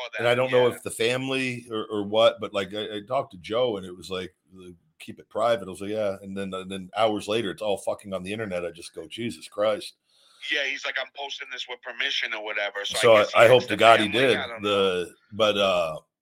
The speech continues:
Speaker 2: it, it, it's just, I don't know if he got cleared a, a week or two ago or whatever it was and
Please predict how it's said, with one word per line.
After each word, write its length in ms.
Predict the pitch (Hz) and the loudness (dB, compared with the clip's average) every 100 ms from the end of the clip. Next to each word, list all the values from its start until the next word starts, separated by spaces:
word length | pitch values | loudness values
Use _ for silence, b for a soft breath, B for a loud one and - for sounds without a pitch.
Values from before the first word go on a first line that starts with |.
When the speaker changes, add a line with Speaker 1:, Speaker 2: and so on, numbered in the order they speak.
| _ _ _ 107 | _ _ _ -10
Speaker 2:
it, 140 | 101 | -6
it, 180 | 107 101 | -4 -4
it's 260 | 104 104 - | -6 -8 -6
just, 340 | 113 - - _ _ _ | -6 -6 -12 _ _ _
I 100 | 104 | -2
don't 120 | 113 117 | 0 2
know 100 | 110 | 2
if 100 | 117 | 0
he 80 | |
got 240 | 98 107 - | 2 2 2
cleared 260 | 110 110 | 0 0
a, 120 | 98 92 | 0 0
a 340 | 92 85 85 | 0 0 -2
week 260 | 90 110 120 | -2 -4 -4
or 60 | |
two 260 | 120 135 131 | -8 -4 -2
ago 340 | 127 135 135 | 2 2 4
or 180 | 135 127 | 2 0
whatever 360 | 120 127 123 127 | 0 0 2 0
it 80 | 123 | 0
was 380 | 131 139 131 | 2 2 0
and 260 | 110 87 80 | -6 -8 -12